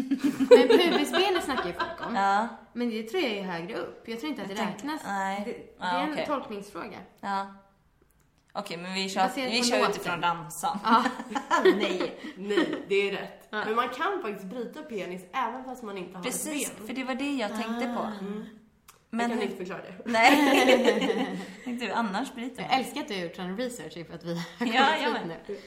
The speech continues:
Speaker 3: Jag undvek prokrastinerade mitt riktiga plugg. Det här är mycket roligare. Eh, okej.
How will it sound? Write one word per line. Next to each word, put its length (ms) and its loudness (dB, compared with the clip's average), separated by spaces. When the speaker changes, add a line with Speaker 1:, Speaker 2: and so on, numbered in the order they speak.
Speaker 3:
Jag 360 -10
undvek 580 -10
prokrastinerade 680 -10
mitt 180 -12
riktiga 340 -10
plugg. 200 -10
Det 260 -2
här 400 2
är 40 0
mycket 840 0
roligare. 640 0
Eh, 360 0
okej. 500 -2